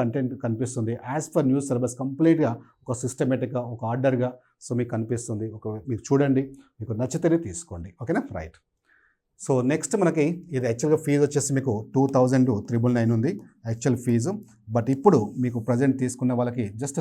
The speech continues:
త్రిబుల్ నైన్కే ప్రొవైడ్ చేస్తున్నారు, అది కూడా మీరు గమనించండి. ఓకేనా? So ఈ అవకాశాన్ని మిస్ చేసుకోకండి. So ఇన్ఫర్మేషన్ని మీకు తెలిసిన వాళ్ళకు, ఫ్రెండ్స్‌కి అందరికీ షేర్ చేయండి. ఓకే, రైట్. నెక్స్ట్ మనకి ఇందులో, ఆ, జనరల్ స్టడీస్‌లో ఏముంటుంది మనకి మెంటల్ ఎబిలిటీ అంటే,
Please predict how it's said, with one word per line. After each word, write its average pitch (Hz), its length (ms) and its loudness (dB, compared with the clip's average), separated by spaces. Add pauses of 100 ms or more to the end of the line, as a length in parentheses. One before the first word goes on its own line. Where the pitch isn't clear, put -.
త్రిబుల్ 127 300 0
నైన్కే 127 300 -2
ప్రొవైడ్ 110 300 -4
చేస్తున్నారు, 127 360 -6
అది 110 120 -4
కూడా 113 140 -2
మీరు 95 180 -6
గమనించండి. 92 560 -12
ఓకేనా? 170 200 0 (260)
So 123 120 -6
ఈ - 0 - (100)
అవకాశాన్ని 117 460 -2
మిస్ 113 200 -4
చేసుకోకండి. 127 460 -4 (400)
So 120 80 -4 (100)
ఇన్ఫర్మేషన్ని 117 540 0
మీకు 104 160 -6
తెలిసిన 110 260 -4
వాళ్ళకు, 110 240 -4 (420)
ఫ్రెండ్స్‌కి 127 320 -2
అందరికీ 139 320 2 (100)
షేర్ 85 280 -8
చేయండి. 85 360 -14
ఓకే, 226 120 -4 (200)
రైట్. 82 220 -14 (800)
నెక్స్ట్ 165 320 0
మనకి 165 220 -2 (200)
ఇందులో, 160 220 0 (340)
ఆ, - 20 2 (720)
జనరల్ 170 240 2
స్టడీస్‌లో 147 680 -2
ఏముంటుంది 120 480 -2
మనకి 110 220 -6 (120)
మెంటల్ 110 220 -2
ఎబిలిటీ 107 260 -4
అంటే, 104 160 -2